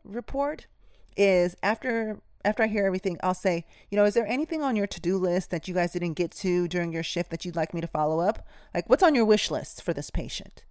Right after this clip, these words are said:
I legit say that. "What is your, what's on your wish list for this patient?" Because my goal is to take the baton and to keep running with it, 'cause this is a marathon,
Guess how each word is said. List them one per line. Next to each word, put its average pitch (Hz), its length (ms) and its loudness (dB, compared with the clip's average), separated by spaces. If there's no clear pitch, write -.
I 214 120 10
legit 214 340 4
say 185 180 0
that. 156 240 -2
"What 208 160 6
is 247 120 -2
your, 269 100 -2
what's 220 260 -2
on 269 120 -4
your 285 120 -4
wish 262 260 -4
list 165 180 -10
for 165 80 -8
this 147 160 -8
patient?" - 360 -8
Because 196 240 2
my 214 220 2
goal 226 280 6
is 175 220 -2
to - 120 -10
take 214 220 -2
the 262 60 -2
baton 190 440 0
and 160 220 -6
to 165 120 -10
keep - 280 -10
running 151 300 -4
with 117 200 -8
it, - 80 -12
'cause 151 180 -6
this 196 300 0
is 175 180 -2
a 160 140 -2
marathon, 156 840 -2